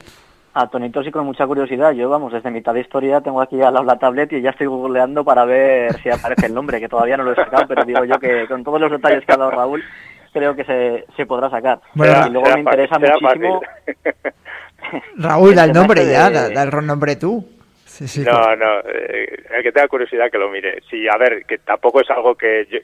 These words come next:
Speaker 3: yo siempre me he llevado bien con este corredor, ¿eh? Quiero decir que aquello fue una anécdota puntual que tampoco generó más allá de ese momento ningún mal rollo. Luego nos hemos visto y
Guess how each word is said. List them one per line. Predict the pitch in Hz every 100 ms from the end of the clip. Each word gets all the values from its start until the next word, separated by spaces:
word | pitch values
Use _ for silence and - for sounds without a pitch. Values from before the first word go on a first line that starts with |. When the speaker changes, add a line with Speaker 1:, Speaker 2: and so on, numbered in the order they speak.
| -
Speaker 3:
yo | 123
siempre | 131 113
me | 104
he |
llevado | 101 101 98
bien | 101
con | 98 98 95
este | -
corredor, | - 85 90 90
¿eh? | 95 - _ - - - - _
Quiero | 120
decir | 107 127
que | 110
aquello | 104 107 117 120
fue | 123 120
una | 120 117 113 113 113 113 110
anécdota | 113 120 117 117 117
puntual | 117 110 123 127 135 - _ _ -
que | 95
tampoco | 98 101 110 120
generó | - 110 110 110
más | 107 110
allá | 104 104
de | 104 104
ese | 107
momento | 101 104 107 - 101 101
ningún | 98 95 104
mal | 101 95
rollo. | 117 107 90
Luego | 95 101
nos | 98
hemos | 92 92
visto | - - 117
y | 110 98 92